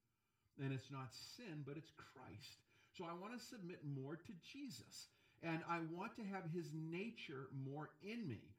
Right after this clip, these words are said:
And that, by the way, is what holiness is. Holiness is nothing more than God transmitting into you his nature. And then by the time we get to Romans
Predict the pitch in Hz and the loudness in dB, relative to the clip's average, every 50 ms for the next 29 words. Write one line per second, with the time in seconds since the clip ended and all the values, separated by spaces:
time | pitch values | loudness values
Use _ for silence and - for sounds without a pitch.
0 | - - - - - - 156 151 151 143 127 165 202 233 - - - - 185 156 | -18 -20 -18 -6 2 6 8 8 8 6 6 4 4 4 2 0 -4 -2 0 0
1 | 156 147 143 143 147 139 123 143 135 117 127 143 139 135 131 127 123 117 113 - | 2 4 4 6 4 4 2 0 -2 0 0 2 2 4 4 4 2 2 2 0
2 | 202 107 127 151 185 202 233 220 190 - 151 135 120 135 139 - - 143 135 131 | 0 0 0 0 0 0 0 0 -2 -2 -2 -4 -2 -2 -2 -2 0 0 0 2
3 | 135 131 123 120 113 110 101 123 123 117 135 139 139 131 - - - - 135 131 | 2 2 2 2 2 2 0 0 -2 -2 -2 -2 -2 -4 -4 -6 -8 -6 -4 -2
4 | 123 120 - - 120 120 123 127 135 139 147 151 147 143 143 147 151 - - 143 | -2 -4 -2 0 0 2 4 4 4 6 6 4 2 2 0 -2 -2 0 0 0
5 | 135 117 110 107 104 107 110 110 - - - - - - - 147 143 139 135 123 | 2 2 4 4 4 4 2 2 -2 -10 -20 -20 -10 -2 2 4 6 6 6 4
6 | 117 - - 127 123 120 120 135 143 - - - - - - - _ - - - | 2 -2 0 2 4 6 6 4 4 2 -2 -10 -12 -14 -16 -20 _ -20 -20 -20
7 | - - - - 156 160 175 196 226 240 233 - - 175 156 151 143 170 165 160 | -20 -6 2 4 6 6 8 6 6 4 2 0 -4 -4 -2 2 4 4 6 6
8 | 160 165 185 196 196 196 196 180 175 160 160 151 156 151 160 160 151 | 4 4 4 2 4 4 2 2 2 2 2 2 2 4 4 2 2